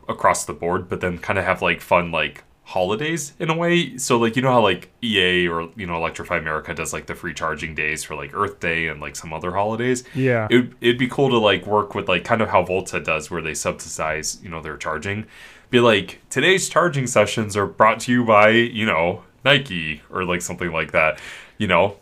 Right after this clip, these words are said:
Speaker 1: So, like, that way, like, when a driver shows up, it's like, "Oh, it's Nike Day," you know, like,
Speaker 2: Yeah.
Speaker 1: I get free charging. So
Speaker 2: That'd be cool.
Speaker 1: yeah,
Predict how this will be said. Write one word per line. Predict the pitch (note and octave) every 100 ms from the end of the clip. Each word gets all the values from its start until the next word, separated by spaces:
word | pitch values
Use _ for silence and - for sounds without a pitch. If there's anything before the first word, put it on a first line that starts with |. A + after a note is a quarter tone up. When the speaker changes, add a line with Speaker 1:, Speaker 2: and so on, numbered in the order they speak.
| _
Speaker 1:
So, | - B2+
like, | A#2 G#2 F2+ -
that | A#2 A2+ G#2+
way, | G#2+ G2+
like, | F#2 F#2 F2
when | F#2+ F2+
a |
driver | E2+ F2+ F2 F2
shows | - D#2+ F#2
up, | F#2+ F#2+
it's | F2
like, | F2+ E2
"Oh, | - D3+
it's | C#3
Nike | - C#3 F3 - F3+
Day," | E2 D#2+ F2 G2
you | G#2+
know, | G2
like, | F#2
Speaker 2:
Yeah. | C#3 G2+
Speaker 1:
I |
get | F#2+ G#2+ G2 - _ _ _
free | - A2+ A2
charging. | A#2+ B2 G2+ D#2+ D#2+ - -
So | - G2
Speaker 2:
That'd | F#2 E2+
be |
cool. | A#2 G#2+ - _ _ _ _
Speaker 1:
yeah, | A#2 F2+